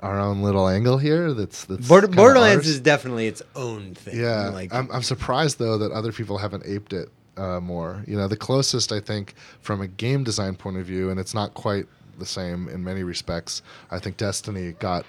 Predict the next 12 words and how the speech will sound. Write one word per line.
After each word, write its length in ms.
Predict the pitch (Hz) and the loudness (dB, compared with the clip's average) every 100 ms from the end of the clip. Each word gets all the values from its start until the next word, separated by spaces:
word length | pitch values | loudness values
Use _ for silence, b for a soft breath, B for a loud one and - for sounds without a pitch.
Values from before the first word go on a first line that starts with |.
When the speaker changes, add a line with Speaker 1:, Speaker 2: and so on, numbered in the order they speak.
| - | -6
Speaker 1:
started 380 | - 104 101 90 | -2 0 0 -4
to 80 | |
Speaker 2:
T-, 220 | 87 - - | -6 -4 -2
Speaker 1:
started 260 | 151 127 | 4 8
to 60 | 131 | 10
Speaker 2:
tonally, 520 | 339 247 165 143 127 | 10 10 8 6 4
they 140 | 135 | 2
are 120 | 131 120 | 2 0
on 200 | 110 113 | -4 -6
two 240 | - 143 | -2 0
different 320 | 117 101 - | 0 -2 4
Speaker 1:
Yeah, 140 | 139 | 4